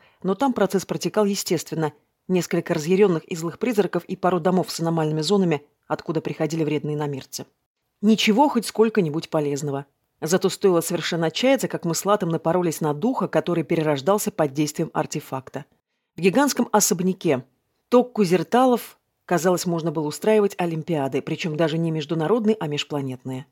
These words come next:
Просторные залы выглядели простовато, никаких тебе картин, украшений,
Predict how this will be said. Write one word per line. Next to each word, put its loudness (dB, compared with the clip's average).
Просторные 2
залы 6
выглядели 2
простовато, 2
никаких -2
тебе -2
картин, 0
украшений, 0